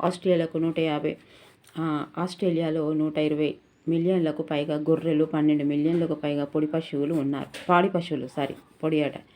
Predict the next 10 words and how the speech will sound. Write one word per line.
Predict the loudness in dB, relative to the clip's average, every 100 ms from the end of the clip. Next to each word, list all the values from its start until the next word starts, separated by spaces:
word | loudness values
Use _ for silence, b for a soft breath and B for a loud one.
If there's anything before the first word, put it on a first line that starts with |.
| b b
చలికి | b 0 2 4 2
మాటలు | 2 2 0
ఎటు | 2
వస్తాయి? | 0 0 -4 -6 -8 _ _ _ _ _ b b b b -8 -6
ఆస్ట్రేలియాలోని | -4 0 4 6 6 6 4 4 2 4 4
గొర్రెలు | 4 4 4 2 0
చాలా | 0 0
వరకు | 0 0 0
మెరీనా | 0 2 2 0 0
జాతికి | -2 -2 -4 -8